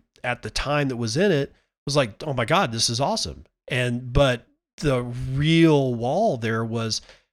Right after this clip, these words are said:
nobody had bought a single real item in the world that they could physically consume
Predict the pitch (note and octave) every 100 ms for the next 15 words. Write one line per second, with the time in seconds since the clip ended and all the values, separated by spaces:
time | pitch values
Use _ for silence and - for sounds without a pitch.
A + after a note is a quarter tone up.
0 | - B2 C#3 C#3+ C#3+ C#3+ D#3 C#3+ C#3 A#2+
1 | C3 B2 - C3 - D3+ D3 D#3 D#3+ D3+
2 | B2+ C3 C#3 C3 C3 B2 B2+ B2+ A2+ G#2
3 | B2+ A#2+ B2+ C#3 D3 E3+ A2+ G#2 G#2 G#2
4 | A2+ A2+ - F#2+ - - B2+ C3 D3+ C#3+
5 | C#3 D3+ C#3 - G3 A#2 G2+